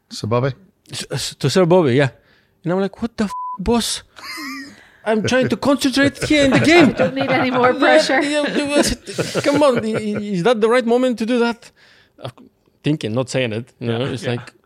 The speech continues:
Speaker 2: "Nice to meet you," you know, big honor and stuff, but, you know, and that's it. But, uh, thinking in the game, how to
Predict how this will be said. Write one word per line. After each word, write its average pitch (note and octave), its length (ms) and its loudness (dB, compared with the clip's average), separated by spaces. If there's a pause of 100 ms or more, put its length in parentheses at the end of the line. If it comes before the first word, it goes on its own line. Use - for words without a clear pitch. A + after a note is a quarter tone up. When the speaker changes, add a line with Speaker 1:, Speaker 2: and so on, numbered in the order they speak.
Speaker 2:
"Nice C3+ 300 -2
to D3 40 -2
meet C3+ 240 -2
you," C#3+ 160 -4
you B2+ 120 0
know, B2+ 180 -2 (300)
big B2+ 220 -2
honor C3+ 380 -2 (120)
and B2 140 -2
stuff, C3 280 -6
but, A#2+ 160 -4 (580)
you B2 140 -6
know, C3+ 220 -2
and B2 180 -2
that's C#3+ 180 -2
it. - 300 -6
But, A#2+ 220 -6
uh, C#3+ 100 -8
thinking E3+ 300 0
in C#3 80 0
the G#2+ 80 0
game, F3 220 0
how C3+ 180 -2 (100)
to C3 220 -4